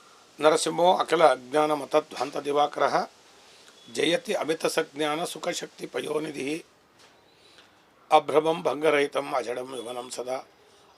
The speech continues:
आनन्दतीर्थमतुलं भजे तापत्रयापहम्। चित्रैः पदैश्च गम्भीरैर्वाक्यैर्वाणैरखण्डितैः गुरुभावं व्यञ्जयन्ती भातिश्री जयतीर्थवाक्।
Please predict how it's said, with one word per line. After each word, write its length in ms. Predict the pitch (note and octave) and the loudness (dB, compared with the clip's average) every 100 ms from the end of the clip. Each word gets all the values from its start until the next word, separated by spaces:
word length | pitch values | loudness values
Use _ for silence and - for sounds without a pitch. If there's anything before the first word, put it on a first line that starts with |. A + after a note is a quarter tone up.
| - | -2
आनन्दतीर्थमतुलं 1200 | B2+ C#3+ D3+ D#3 D#3 D#3 D3+ D#3 D3+ B2 C3 C3+ | 0 0 -2 -2 -2 0 0 -2 -2 -4 -6 -8
भजे 260 | D3 G#2+ A#2 | -12 -8 -8
तापत्रयापहम्। 1000 | B2+ - - - A#2 B2 B2 A#2 G#2+ B2+ - _ _ _ _ _ _ _ _ - _ _ _ _ _ _ _ - - - - - - | -8 -12 -14 -14 -8 -4 -4 -4 -8 -8 -12 _ _ _ _ _ _ _ _ -20 _ _ _ _ _ _ _ -20 -20 -20 -20 -20 -14
चित्रैः 380 | F3+ - F3 E3+ E3 | -12 -2 2 2 0
पदैश्च 360 | D#3+ E3 D#3 D#3+ | 0 0 0 0
गम्भीरैर्वाक्यैर्वाणैरखण्डितैः 2250 | D3+ D3+ C3 D3+ D3 D3 E3+ C3+ B2+ D3 D3 D3 B2+ C#3+ C#3+ C#3+ - D3 C#3+ D#3+ C#3 C3 C#3+ - - - - - - - | 0 0 0 0 0 -2 -2 -2 -2 0 0 2 -2 -4 -4 -4 -6 -8 -8 -6 -4 -4 -8 -14 -20 -20 -20 -20 -20 -8
गुरुभावं 540 | D3+ D#3+ D3+ D#3+ D#3 D#3+ | -4 2 6 6 4 0
व्यञ्जयन्ती 680 | D3+ D3 C#3+ C#3+ C3 D3 D3 | -2 -2 -2 -2 -4 -8 -6
भातिश्री 580 | A2 D#3+ D3+ - C#3+ | -6 -4 -4 -4 -4
जयतीर्थवाक्। 680 | C#3+ C3 C3+ C#3 B2 C#3 C#3+ | -2 -4 -2 -6 -4 2 2